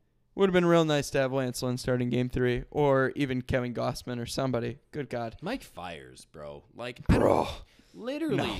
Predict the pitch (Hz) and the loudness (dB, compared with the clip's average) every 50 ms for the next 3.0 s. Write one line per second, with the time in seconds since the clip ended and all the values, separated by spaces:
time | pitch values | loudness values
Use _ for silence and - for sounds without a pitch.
0 | 92 - 151 180 208 233 240 233 214 185 170 143 120 107 98 85 76 71 64 - | -8 -6 -6 -4 -2 -2 -2 -2 -2 -4 -6 -6 -6 -8 -8 -8 -8 -6 4 8
1 | 160 156 156 151 147 147 156 160 160 156 151 139 147 147 139 127 - 135 135 135 | 10 10 10 10 8 8 6 6 6 6 4 2 0 -2 -2 -2 -2 -2 -2 -4
2 | 135 - - 131 123 123 120 127 120 120 - - _ _ _ _ _ - 123 165 | -4 -4 -2 -2 -2 -2 -4 -6 -6 -8 -10 -16 _ _ _ _ _ -12 -2 2